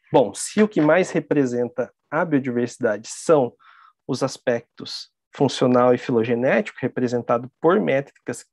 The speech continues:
que capturam esses aspectos, biodiversidade é isso, no caso dos peixes de riacho da bacia do Rio Paraná. Bom, ah, mas nada é tão simples assim, né? E aí lá em dois mil e dezoito,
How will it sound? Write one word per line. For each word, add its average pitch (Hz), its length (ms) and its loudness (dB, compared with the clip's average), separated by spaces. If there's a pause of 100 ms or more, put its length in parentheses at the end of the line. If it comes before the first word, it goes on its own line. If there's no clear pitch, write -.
(100)
que 202 320 0 (400)
capturam 120 560 0
esses 123 240 -4
aspectos, - 680 -6 (320)
biodiversidade 127 720 4
é - 40 6
isso, 262 380 2
no 240 100 4
caso 190 280 0
dos 180 160 -8
peixes 151 380 -2
de - 80 -4
riacho 156 480 0 (1200)
da 180 120 4
bacia 156 360 0
do 143 80 -2
Rio 143 140 -4
Paraná. 190 380 -4 (1700)
Bom, 120 340 -2 (800)
ah, 120 360 4
mas 127 260 4
nada 131 240 2
é - 20 0
tão 175 220 -8
simples 170 440 -8
assim, 202 300 -2
né? 107 260 -2 (120)
E 120 140 -2
aí 127 220 2
lá 165 680 -2 (600)
em 127 160 -4
dois 123 320 0
mil 131 220 0
e 131 60 -2
dezoito, 131 580 -6